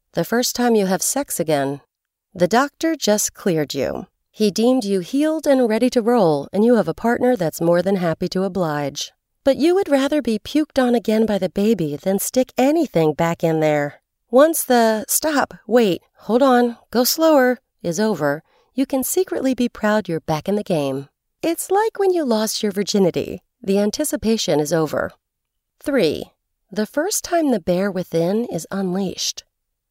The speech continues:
Let me first say, I'm a very passive person, even a pushover at times.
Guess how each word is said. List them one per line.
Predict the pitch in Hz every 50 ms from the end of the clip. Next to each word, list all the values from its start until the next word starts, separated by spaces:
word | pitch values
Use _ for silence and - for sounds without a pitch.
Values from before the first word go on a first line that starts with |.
| _
Let | - 233 285 392
me | 311 320
first | - - 269 254 254 -
say, | - 170 156 151 131 110 82 - _ _ _ _ _
I'm | - 240 302 349
a | 370 381
very | - - 196 196 202 208 208 196 -
passive | - - - 202 202 208 - - 185 170 -
person, | - - - 175 165 - - - 143 - - 165 170 - _ -
even | 269 302 - 330
a | 294 254
pushover | - - 294 285 - 208 175 156 151 147 139
at | - -
times. | - 160 147 139 131 - - - - - -